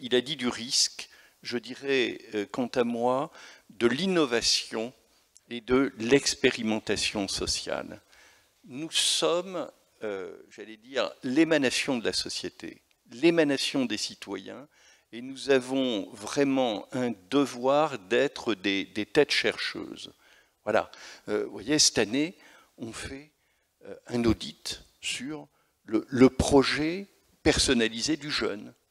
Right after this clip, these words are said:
Bon. C'est pas une histoire de gros sous.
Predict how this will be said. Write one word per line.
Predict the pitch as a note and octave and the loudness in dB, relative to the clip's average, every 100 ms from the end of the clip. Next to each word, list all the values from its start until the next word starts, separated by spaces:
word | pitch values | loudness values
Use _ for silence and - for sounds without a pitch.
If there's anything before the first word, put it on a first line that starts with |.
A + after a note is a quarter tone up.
| _ _ _ _ - | _ _ _ _ -20
Bon. | F#2+ _ _ _ _ _ _ - | -20 _ _ _ _ _ _ -10
C'est | - - | -6 -2
pas | - G#3 | 2 2
une | D3 | 2
histoire | A#2+ - F#3 B2+ | -2 2 0 2
de | |
gros | G#2+ C3 F3+ | 0 2 2
sous. | - A3+ | 0 -4